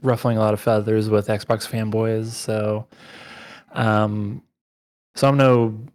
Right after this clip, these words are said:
communications expert. Um, I think this is, like,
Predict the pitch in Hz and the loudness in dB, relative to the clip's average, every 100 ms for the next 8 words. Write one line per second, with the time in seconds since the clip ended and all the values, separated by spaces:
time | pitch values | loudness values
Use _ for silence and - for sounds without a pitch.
0 | _ - - 123 113 123 113 110 113 107 | _ -8 0 0 2 0 0 0 0 0
1 | - 110 107 110 - _ _ - 113 107 | 0 2 2 0 -10 _ _ -6 -4 -2
2 | 104 117 113 131 117 117 - 110 104 101 | -2 -2 0 -2 0 -2 -2 -2 0 2
3 | 98 101 - - | 0 -6 -14 -18